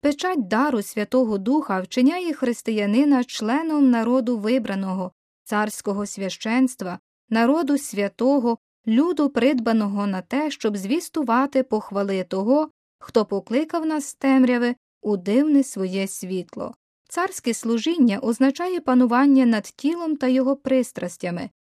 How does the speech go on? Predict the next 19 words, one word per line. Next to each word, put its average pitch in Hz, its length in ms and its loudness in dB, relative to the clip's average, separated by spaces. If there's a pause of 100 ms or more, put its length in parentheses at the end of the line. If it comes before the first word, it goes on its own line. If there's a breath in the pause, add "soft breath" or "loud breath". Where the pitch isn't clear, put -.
(260)
віддавання 208 680 0
цілого 302 520 -2
себе 262 440 2
на 269 140 4
служіння 202 680 -2
Богові. 196 680 -2 (300)
Священиче 202 800 -2
служіння, 208 680 0
каже 202 320 -4
Лев 202 280 -2
Великий, 196 520 -2 (360)
полягає 285 540 4
в - 60 -4
тому, 240 500 0 (200)
щоби 208 360 -2
жертвувати 294 760 -2
Богові 247 480 2
чисте 285 480 -2
сумління, 254 680 4